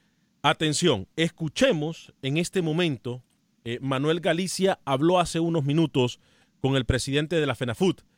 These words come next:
Federación Nacional, eh, de Fútbol de Honduras. Escuchemos el audio, no es la mejor calidad, eh, del audio, pero sí vamos a hablar de él al respecto,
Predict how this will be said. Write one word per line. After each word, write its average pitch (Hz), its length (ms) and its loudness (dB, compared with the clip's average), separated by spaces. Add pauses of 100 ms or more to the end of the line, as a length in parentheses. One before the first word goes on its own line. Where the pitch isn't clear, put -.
(260)
Federación 113 340 -2
Nacional, 139 500 -2
eh, 113 400 -2
de 107 100 -4
Fútbol 135 440 0
de 123 120 0
Honduras. 123 500 2 (500)
Escuchemos 214 600 0
el 208 100 2
audio, 202 400 0
no 165 260 2
es 180 100 0
la 180 140 0
mejor 151 300 -2
calidad, 151 560 0 (400)
eh, 110 120 -10
del 131 220 0
audio, 160 520 2
pero 139 240 2
sí 170 200 -6
vamos 156 300 -2
a 156 40 -4
hablar 143 340 -2
de 147 240 -2
él 156 180 -6
al 139 160 -2
respecto, 156 840 -2